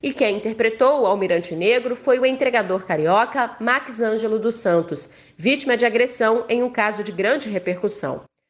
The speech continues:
A participação dele lembrou ao público que o racismo ainda persiste na nossa sociedade. Fechando o carnaval, a Viradouro apresentou as crenças vodus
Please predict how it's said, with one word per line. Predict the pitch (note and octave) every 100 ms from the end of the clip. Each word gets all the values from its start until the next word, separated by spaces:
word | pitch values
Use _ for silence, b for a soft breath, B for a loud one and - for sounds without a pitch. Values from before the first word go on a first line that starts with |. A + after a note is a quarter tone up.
| _
A | -
participação | - G3 - - F#3+ F#3+ E3+
dele | G3 A#3+ C4
lembrou | C4 B3+ F3+
ao | F#3+ G#3+
público | C4+ C#4 F#3+ E3+ D3
que | -
o |
racismo | E3+ D#3+ - A#3 B3 A#3+ B3+
ainda | A3+ G#3+ G#3+
persiste | A3+ B3 C4 - G3 F#3+ -
na | G#3+ G#3+
nossa | F3 D#3+ E3+
sociedade. | - G3+ G#3 F#3+ C#3+ C#3 - - b b b
Fechando | _ B3 B3 A3 G#3
o |
carnaval, | G#3 A3+ A#3 B3 D4
a | C#4
Viradouro | B3 A#3 G#3+ G#3 G3
apresentou | F#3+ G3+ G3 D#3+ A#3 A#3+
as | B3 B3
crenças | - A#3+ C#4+ C#4 A3 F3
vodus | E3+ D#3 G3 C4